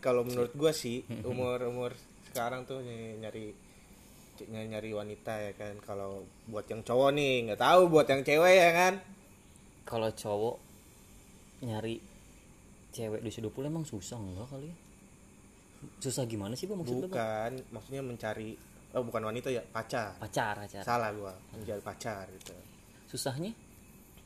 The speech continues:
Speaker 2: Susah gimana tuh maksud lu?
Speaker 1: Ya susahnya kayak ada mindset mereka yang udah mencari untuk yang masa depannya. Kayak sekarang kan banyak nih yang udah pacaran udah bertahun-tahun,
Speaker 2: Hmm.
Speaker 1: ya kan, malah udah sampai married, ya kan.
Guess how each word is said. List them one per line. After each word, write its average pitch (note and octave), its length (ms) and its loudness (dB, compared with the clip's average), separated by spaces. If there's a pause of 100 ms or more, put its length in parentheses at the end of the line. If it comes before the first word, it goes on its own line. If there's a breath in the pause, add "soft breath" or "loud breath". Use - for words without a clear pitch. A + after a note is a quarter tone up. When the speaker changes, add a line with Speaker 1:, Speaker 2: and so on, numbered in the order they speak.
(280)
Speaker 2:
Susah C3 200 -4
gimana A#2 360 -4
tuh F3 100 -8
maksud E3+ 200 -8
lu? F3 80 -12 (180)
Speaker 1:
Ya C#3+ 140 -2
susahnya D#3 360 -2
kayak D3 300 -2 (1500)
ada D3+ 300 2
mindset D#3 540 -2
mereka D3+ 480 -2 (380)
yang C3+ 180 0
udah C3+ 400 0 (920)
mencari C#3 520 0
untuk D3 240 -4 (480)
yang C3 200 -4
masa A#2+ 240 -6
depannya. C#3 400 -6
Kayak C3 260 0
sekarang D#3+ 240 0
kan A3 160 -2
banyak D#3+ 280 0
nih F3+ 200 -2
yang C#3 80 -2
udah C3+ 180 0
pacaran B2+ 520 -2 (720)
udah G#2+ 340 -4
bertahun-tahun, G#2 840 -6 (200)
Speaker 2:
Hmm. G#2+ 80 -6
Speaker 1:
ya G2+ 100 -10
kan, G#2+ 160 -10
malah G#2 320 -8
udah G#2 200 -8
sampai G2+ 180 -12
married, G#2+ 600 -8
ya G#2 160 -10
kan. G#2 160 -10